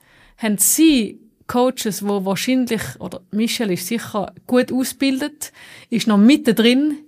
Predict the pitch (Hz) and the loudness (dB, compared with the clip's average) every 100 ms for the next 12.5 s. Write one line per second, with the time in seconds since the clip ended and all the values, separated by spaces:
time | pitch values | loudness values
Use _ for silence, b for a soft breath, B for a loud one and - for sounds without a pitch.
0 | _ - 226 202 202 202 208 202 - 254 | _ -4 0 4 4 2 0 -2 0 0
1 | 320 - - - 262 254 - 277 220 208 | 0 -8 -12 -2 -2 -2 -4 -4 -4 -4
2 | 214 202 202 202 - - 208 208 220 202 | -2 -2 -2 -4 -8 -8 -6 -4 -4 -4
3 | 202 185 175 170 208 226 233 190 190 214 | -4 -4 -6 -6 -6 -4 -4 -4 -6 -4
4 | 233 226 B B B B - 208 233 214 | -4 -6 B B B B -8 -4 -2 -2
5 | 202 214 277 254 - - - 220 - 214 | 0 2 2 0 -2 -8 -6 -4 0 0
6 | 269 254 - 247 254 233 - 240 233 226 | 2 0 0 -2 -2 -6 -6 -2 -2 -2
7 | 196 180 - 208 208 202 233 233 220 233 | -4 -6 -6 -4 -4 -2 -2 -2 -2 -4
8 | 226 240 226 - 220 226 247 226 - 233 | -4 -4 -4 -4 -4 -4 -4 -6 -4 -4
9 | 233 - 226 220 - B B B - 226 | -4 -4 -4 -4 -8 B B B -6 -6
10 | - 233 202 - 208 226 208 214 226 208 | -4 -4 -4 -6 -4 -4 -4 -6 -6 -6
11 | - 196 190 190 196 240 254 - 262 269 | -6 -4 -2 -2 -4 -4 -6 -2 -2 -2
12 | 294 - 254 302 | -6 0 2 2